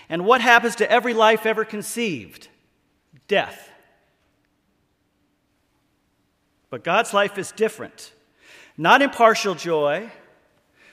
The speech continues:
not imperfect joy, not joy intermingled with pain and sorrow, but joy full, satisfying, unalloyed, unclouded, unmingled with anything that would diminish its brightness or its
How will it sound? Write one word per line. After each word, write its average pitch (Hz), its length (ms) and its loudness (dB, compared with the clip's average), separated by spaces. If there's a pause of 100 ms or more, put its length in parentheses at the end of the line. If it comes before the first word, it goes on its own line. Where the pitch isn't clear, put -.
(160)
not 208 220 0
imperfect 220 560 -4
joy, 139 560 -6 (480)
not 262 260 0
joy 254 200 0
intermingled 208 600 -4
with 180 140 -6
pain 185 240 -2
and 147 100 -6
sorrow, 127 640 -2 (280)
but 175 160 0
joy 190 420 2
full, 170 460 0
satisfying, 160 800 0
unalloyed, 160 600 0
unclouded, 147 680 -2
unmingled 151 560 -6
with 135 200 -10
anything 226 520 -2
that 196 160 0
would 160 100 -10
diminish 185 420 -4
its 147 140 -12
brightness 196 540 -6 (280)
or 202 240 0
its 196 380 -6